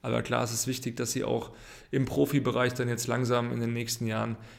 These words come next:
ihre Spielminuten erhalten. Es sind, ähm, noch sehr junge Spieler, sie werden auch erst im Dezember beide achtzehn, also da ist jetzt noch nicht so der Druck drauf, dass es jetzt sofort passieren muss. Aber klar, bei Wanner sind wir uns alle einig,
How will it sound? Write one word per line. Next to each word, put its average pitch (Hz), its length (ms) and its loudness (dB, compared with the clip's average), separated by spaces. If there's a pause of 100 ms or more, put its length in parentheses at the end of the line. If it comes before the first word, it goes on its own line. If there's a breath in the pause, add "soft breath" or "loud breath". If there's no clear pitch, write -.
ihre 113 200 0
Spielminuten 117 1160 0
erhalten. 151 680 4 (260 loud breath)
Es - 160 0
sind, 127 340 2
ähm, 120 380 0 (760)
noch 131 180 2
sehr 127 400 8
junge 156 340 10
Spieler, 147 360 8
sie 123 140 4
werden 131 240 8
auch 127 180 2
erst 123 160 0
im 127 80 -2
Dezember 131 400 6
beide 120 300 4
achtzehn, 143 460 4
also 117 160 -2
da 120 80 0
ist 127 200 0
jetzt 123 200 0
noch 123 100 0
nicht 131 200 0
so 120 120 -2
der 117 100 4
Druck - 320 -6 (440 loud breath)
drauf, 135 280 6
dass 123 160 0
es 123 140 0
jetzt - 360 0
sofort 143 460 8
passieren 147 380 4
muss. 151 280 4 (320 loud breath)
Aber 117 220 0
klar, 127 220 4
bei 120 140 4
Wanner 123 340 2
sind 120 140 -2
wir 117 60 0
uns 117 120 -4
alle 113 160 0
einig, 120 380 0